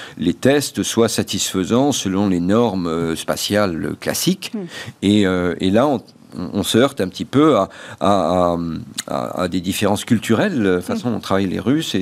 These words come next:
Speaker 1: la façon dont travaille l'esa. C'est pas
Speaker 2: Pourtant,
Speaker 1: exactement
Speaker 2: ça fait
Speaker 1: la même.
Speaker 2: longtemps qu'on travaille avec les Russes.
Speaker 1: Ça fait longtemps, oui. Je dirais que, euh, les Russes,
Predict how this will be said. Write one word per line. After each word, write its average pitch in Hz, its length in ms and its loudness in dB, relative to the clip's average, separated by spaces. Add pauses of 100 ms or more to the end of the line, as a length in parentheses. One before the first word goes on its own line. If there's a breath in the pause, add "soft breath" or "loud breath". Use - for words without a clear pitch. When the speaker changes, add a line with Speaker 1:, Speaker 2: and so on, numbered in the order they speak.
Speaker 1:
la 92 60 -6
façon - 260 -6
dont 107 40 -4
travaille 95 240 -4
l'esa. 92 340 -2 (360 loud breath)
C'est - 140 -8
pas - 120 -2
Speaker 2:
Pourtant, - 220 -2
Speaker 1:
exactement - 180 -4
Speaker 2:
ça - 60 2
fait 427 40 2
Speaker 1:
la 415 80 -2
même. - 140 -4
Speaker 2:
longtemps 427 180 -2
qu'on 233 120 -4
travaille 196 360 -4
avec 180 220 -4
les 185 80 -4
Russes. 175 320 -6
Speaker 1:
Ça 104 140 0
fait - 160 -6
longtemps, 95 440 -4
oui. 85 80 -4 (800 loud breath)
Je 107 180 0
dirais 123 560 2
que, 165 480 4
euh, 110 240 4
les 110 220 2
Russes, 147 440 0